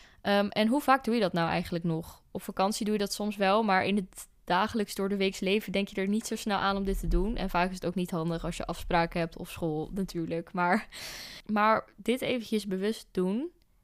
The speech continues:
kan echt heel fijn zijn. En dat heb ik dus zelf ook heel erg gemerkt. Nou ja, i-, ik ben uit bed gegaan. Ik heb een lekker ontbijt gemaakt. En tijdens mijn ontbijt ben ik gaan lezen.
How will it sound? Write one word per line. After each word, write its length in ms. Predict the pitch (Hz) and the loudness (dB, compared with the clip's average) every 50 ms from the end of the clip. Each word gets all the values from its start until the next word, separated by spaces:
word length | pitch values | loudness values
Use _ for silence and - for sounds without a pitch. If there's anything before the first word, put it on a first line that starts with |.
| _ _ _ | _ _ _
kan 180 | - - 220 214 | -4 -2 0 0
echt 260 | - 214 208 - - | 0 -2 -2 -4 -8
heel 260 | - 208 214 214 220 | -4 0 0 0 0
fijn 340 | 214 - - 165 165 180 202 | 0 -2 -2 -2 0 0 0
zijn. 340 | - 196 185 196 220 247 - | 0 2 2 2 0 -2 -2
En 320 | - - 202 202 202 202 - - - - - _ - - - - | -2 0 2 2 2 0 -2 -6 -16 -20 -20 _ -20 -20 -4 2
dat 180 | - 220 220 | 2 4 4
heb 100 | 226 208 | 4 2
ik 80 | 202 196 | 2 2
dus 160 | 202 202 - | 0 2 4
zelf 200 | - 208 202 202 | 6 6 6 6
ook 160 | - 196 196 | 4 0 2
heel 100 | - 196 | 2 4
erg 180 | 190 185 185 - | 2 2 2 2
gemerkt. 520 | - 190 180 170 175 190 - - - - - - - - - - - - - | 2 2 2 4 2 2 0 -2 -6 -16 -20 -20 -20 -20 -20 -20 -20 -14 -6
Nou 160 | - 214 196 175 | -2 0 2 2
ja, 220 | 160 - - - | 0 0 -2 0
i-, 120 | 214 220 | 0 0
ik 180 | - - 220 202 | 0 -2 -2 0
ben 120 | 214 226 | 2 4
uit 140 | 226 220 208 | 4 4 4
bed 180 | 208 226 240 - | 2 2 0 0
gegaan. 380 | 247 226 - 214 202 202 202 | -4 -4 0 2 2 2 2
Ik 100 | 202 208 | 2 -2
heb 140 | - 214 208 | -4 -2 -2
een 80 | 214 196 | 0 0
lekker 240 | 202 202 202 - - | 0 0 0 0 -2
ontbijt 360 | 196 185 190 190 208 220 - | 0 2 4 4 4 2 0
gemaakt. 420 | - 196 190 180 180 180 190 - - | 0 0 2 4 4 4 2 0 -4
En 180 | 208 202 196 | -4 -2 -2
tijdens 300 | - 220 214 240 262 233 | 0 2 2 2 0 0
mijn 200 | 233 226 214 208 | 2 0 2 2
ontbijt 480 | 202 196 190 180 170 170 180 233 - - - | 0 0 0 2 2 2 0 0 -4 -4 -2
ben 120 | 208 208 | 0 0
ik 100 | 202 - | 0 -2
gaan 200 | - - 190 185 | -2 -2 0 0
lezen. 540 | 170 165 165 180 208 - - 247 277 339 | 0 0 0 0 -2 0 0 0 0 0